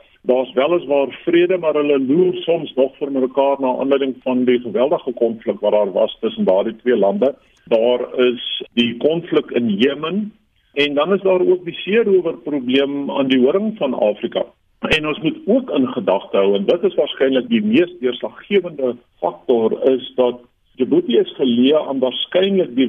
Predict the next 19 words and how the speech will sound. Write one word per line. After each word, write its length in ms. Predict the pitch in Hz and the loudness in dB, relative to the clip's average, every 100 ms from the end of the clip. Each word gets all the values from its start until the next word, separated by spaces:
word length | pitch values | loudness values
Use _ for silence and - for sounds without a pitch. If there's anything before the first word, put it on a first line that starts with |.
| - | 0
wêreld 400 | 113 139 156 - | 0 0 -2 -6
se 100 | 113 | -4
besigste 560 | 101 143 156 123 - 139 - - | 0 0 0 -4 -2 -2 -2 -6
seeroete 560 | 175 185 123 135 - 120 113 104 | 0 0 0 -4 0 0 0 2
deur 220 | 123 120 | 2 2
die 80 | 120 | -2
Bab 300 | 107 117 - 123 | 0 -2 -2 -2
el 220 | 117 113 - - | 0 -2 -6 -4
Mandeb 380 | 117 110 123 123 - | 0 2 0 -2 -6
seestraat. 720 | 156 156 - - 92 87 - _ _ _ 120 | -2 -2 -4 -4 -2 -2 -6 _ _ _ -4
Daai 320 | 107 135 196 - | 0 0 -2 -2
seestraat 640 | 175 165 - 147 135 131 - - | -2 -2 -2 0 0 -2 -8 -8
gee 180 | - 120 117 135 | 2 2 2 -8
vir 100 | 123 | -8
Djibouti 420 | 113 123 123 131 127 127 _ _ _ _ _ 131 | -2 -2 0 2 0 -2 _ _ _ _ _ -2
beheer 560 | 214 107 - 185 165 - | 0 2 2 2 -2 -4
oor 320 | 143 139 131 120 117 | 0 2 2 -2 -8
die 100 | 117 - | -8 -6
toegang 400 | 214 214 170 151 | -4 -2 -2 -4